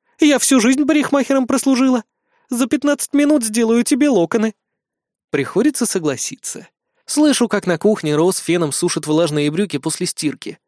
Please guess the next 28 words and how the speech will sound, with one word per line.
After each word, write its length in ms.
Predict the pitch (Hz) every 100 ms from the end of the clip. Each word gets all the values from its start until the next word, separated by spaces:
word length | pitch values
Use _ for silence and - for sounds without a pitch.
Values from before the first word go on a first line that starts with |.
| _ _ _ _ -
И 80 | 143
правда 380 | - 143 165
собрался 460 | 143 143 131 135 -
в 60 | -
костюме 480 | 143 - 139 131
идти. 340 | 127 - 139 - _ _ _ _ _ -
Ну 200 | 139 135
и 100 | 147
ну, 220 | 143 127 - -
не 160 | 190 190
свадьба, 460 | 156 147 214 139
а 60 | 147
фарс 320 | - 180 -
какой-то. 480 | 135 - 135 - - _ _ _ _
Даже 240 | 180 196 233
платье 360 | - 269 -
мамино 360 | 151 143 135 135
жаль 220 | 143 139
трогать. 460 | - 139 113 - - _ _ _
Не 200 | 180 185
для 160 | 170 165
такого 380 | 170 - 160 135
случая 440 | - 151 - 139
бабушка 400 | 135 131 131 -
его 180 | 135 135
хранила 440 | - 151 170 131
столько 420 | 123 - 143 127
лет. 320 | 135 - -